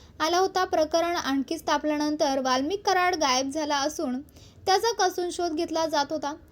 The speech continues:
मात्र आज व्हिडिओ जारी करत कराडने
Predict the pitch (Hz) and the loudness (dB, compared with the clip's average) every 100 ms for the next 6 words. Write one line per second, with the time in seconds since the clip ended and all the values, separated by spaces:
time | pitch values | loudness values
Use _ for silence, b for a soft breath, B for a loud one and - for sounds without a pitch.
0 | b b b 285 294 320 330 330 320 339 | b b b 0 2 2 2 0 -2 -2
1 | 359 403 392 370 381 370 339 339 - 320 | -2 0 0 -2 -2 -2 -2 -2 -2 0
2 | 311 320 311 285 | 2 0 -2 -4